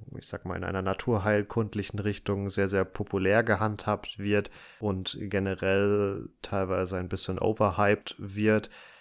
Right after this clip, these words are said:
hat sie in ihrer Zeit auch viel geleistet. Das soll jetzt auf gar keinen Fall unter den Tisch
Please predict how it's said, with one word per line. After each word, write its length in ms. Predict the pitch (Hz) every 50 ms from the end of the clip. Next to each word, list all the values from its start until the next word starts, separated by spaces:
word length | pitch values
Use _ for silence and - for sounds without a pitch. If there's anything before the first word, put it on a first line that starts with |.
| _ - - - -
hat 240 | - - 131 123 -
sie 320 | - 113 113 113 113 113
in 220 | 113 - - 113 113
ihrer 260 | 113 107 101 107 104
Zeit 380 | - - 117 110 110 110 -
auch 160 | 110 101 - -
viel 280 | - - - 113 107
geleistet. 720 | - 107 95 95 92 90 90 85 - - - 90 - - -
Das 140 | 98 -
soll 180 | - 107 101 95
jetzt 280 | 104 95 - - - -
auf 240 | - 95 92 -
gar 100 | - 95 92
keinen 280 | - - 92 90 90
Fall 300 | - - 92 92 92 92
unter 260 | 95 95 92 87 95 87
den 160 | 95 92 87
Tisch 360 | - 117 117 - - -